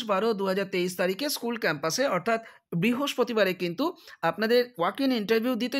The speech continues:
যেতে হবে নির্দিষ্ট ক্যাম্পাসে। আগে কিন্তু আপনাদের স্ক্রিনে দেওয়া এই যে দুটি কন্ট্যাক্ট নাম্বার কাম WhatsApp নাম্বার দেখতে পাচ্ছেন, এই দুটি নাম্বারে কিন্তু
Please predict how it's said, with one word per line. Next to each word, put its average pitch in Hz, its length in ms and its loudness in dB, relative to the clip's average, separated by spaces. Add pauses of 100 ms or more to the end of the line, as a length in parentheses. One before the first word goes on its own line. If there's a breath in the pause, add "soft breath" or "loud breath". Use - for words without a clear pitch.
যেতে 208 220 -2
হবে 190 160 4 (400 loud breath)
নির্দিষ্ট 202 340 0 (120)
ক্যাম্পাসে। 151 440 0 (760 loud breath)
আগে 233 160 2 (100)
কিন্তু 302 200 2 (120)
আপনাদের 202 340 4 (180)
স্ক্রিনে 247 360 0
দেওয়া 277 160 4 (180)
এই 214 140 4
যে 277 120 2
দুটি 254 220 -2
কন্ট্যাক্ট 226 400 0
নাম্বার 196 240 0 (100)
কাম 165 140 2 (120)
WhatsApp 240 360 0
নাম্বার 170 220 2 (100)
দেখতে 208 240 -2
পাচ্ছেন, 190 300 0 (440 loud breath)
এই 233 140 0
দুটি 254 140 -4 (100)
নাম্বারে 185 320 2
কিন্তু 240 160 -2